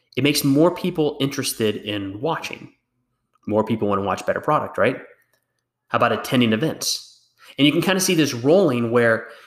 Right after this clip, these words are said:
hey, if, if what we're seeing on stage gets better and better every year, you know, we're watching,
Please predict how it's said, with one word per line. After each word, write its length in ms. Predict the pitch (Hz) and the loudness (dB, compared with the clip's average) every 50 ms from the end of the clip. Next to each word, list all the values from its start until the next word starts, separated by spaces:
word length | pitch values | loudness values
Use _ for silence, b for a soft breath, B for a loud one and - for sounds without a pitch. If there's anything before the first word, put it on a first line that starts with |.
| B B | B B
hey, 140 | - 175 170 | -2 0 0
if, 300 | 151 - 143 135 143 - - | 2 2 0 0 -2 0 -2
if 160 | 139 131 - | -2 -2 -2
what 220 | 127 127 143 160 208 | -2 -2 -2 0 0
we're 140 | 202 175 | 0 -2
seeing 340 | - - - 170 170 156 135 | 0 0 2 2 2 4 2
on 140 | 123 117 113 | 2 0 0
stage 600 | - - - 147 170 160 123 110 107 107 - - | -2 -4 -2 0 0 0 0 0 -2 -4 -6 -6
gets 160 | 120 110 - | -6 -6 -6
better 460 | 110 110 - - 113 120 135 135 123 | -10 -10 -6 -4 0 2 2 2 2
and 140 | 113 110 113 | 2 0 -2
better 300 | 117 113 123 120 113 113 | -2 0 2 2 2 2
every 280 | 110 110 104 104 98 95 | 2 0 -2 -4 -6 -6
year, 460 | 104 120 131 101 - - 107 117 - _ _ _ _ _ | -6 -6 -4 -6 -6 -8 -10 -12 -14 _ _ _ _ _
you 100 | - 120 | -2 0
know, 80 | 120 120 | 2 2
we're 80 | 117 | 2
watching, 540 | 120 117 123 123 - - 127 117 110 107 B | 2 2 2 0 0 -2 -4 -4 -6 -6 B